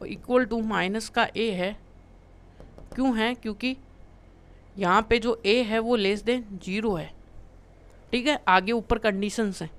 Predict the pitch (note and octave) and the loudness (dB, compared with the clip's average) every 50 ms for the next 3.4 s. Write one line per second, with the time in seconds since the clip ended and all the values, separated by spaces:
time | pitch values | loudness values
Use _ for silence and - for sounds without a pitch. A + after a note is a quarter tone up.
0 | - - - - - - - - - - - - - - - - - G#3+ A3 - | -20 -20 -20 -20 -20 -20 -20 -20 -20 -20 -20 -20 -20 -20 -8 -2 -2 -2 0 0
1 | G#3 F#3 - - D4 C4+ C4+ C#4 G#3+ A3 A3 G#3+ A#3+ B3 B3 C4 A#3+ - A3 F#3+ | -2 -4 0 0 2 6 6 6 8 6 6 4 4 0 0 0 2 2 0 0
2 | - A#3+ A#3+ B3+ A#3 - A#3 A3 A3+ A3 - A3 - - A3+ A3 - A3+ A3+ A3+ | 2 2 -2 0 4 6 8 8 8 6 4 -2 -4 -4 -8 -4 0 2 0 0
3 | A3+ - - A#3 A3+ A3 G#3+ | 0 0 4 4 6 6 4